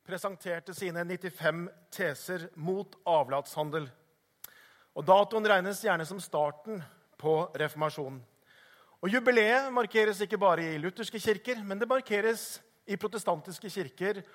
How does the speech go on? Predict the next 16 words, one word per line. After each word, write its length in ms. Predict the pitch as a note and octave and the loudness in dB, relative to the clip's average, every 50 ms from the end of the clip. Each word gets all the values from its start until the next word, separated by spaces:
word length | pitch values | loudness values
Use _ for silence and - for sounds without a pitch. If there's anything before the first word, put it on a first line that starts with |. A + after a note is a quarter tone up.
| - - _ _ _ | -20 -20 _ _ _
over 440 | E3 D#3+ E3 E3 D#3+ F#3 F#3 F3+ F3+ F3+ - - | -2 -2 -2 -2 -2 -4 -4 -6 -8 -10 -10 -2
hele 240 | F3 F3+ E3 D#3+ D#3 | 0 2 2 4 4
verden. 300 | C#3+ C3 A#2 - - C3+ C3+ - _ _ _ _ _ _ - _ _ _ - - _ _ _ _ | 2 2 0 -4 -12 -16 -16 -18 _ _ _ _ _ _ -20 _ _ _ -20 -20 _ _ _ _
Og 140 | - D3 E3+ | -4 2 6
vi 60 | A#3 | 6
har 100 | C4 - | 6 6
tenkt 400 | B3 B3 C4 B3+ - - - - - - _ _ _ _ _ _ _ _ | 4 0 0 0 -8 -14 -16 -16 -16 -18 _ _ _ _ _ _ _ _
her 200 | D3+ F3+ F#3+ G#3 G#3+ | 2 4 4 4 2
hos 140 | A3 F#3+ A#3+ | 0 0 -2
oss 160 | D#4 - - - - - _ - | -4 -4 -12 -16 -18 -18 _ -2
at 220 | - A#3 A#3+ - A#3+ | 0 0 4 4 2
dette 160 | - - - | 2 2 0
kan 140 | - C4 B3+ | 0 2 2
være 160 | A#3+ B3 B3 | 2 0 0
en 80 | A3+ F#3+ D#3+ E3 | -4 -6 -8 -8
god 240 | G3+ A#3 B3+ C4+ | -8 2 4 4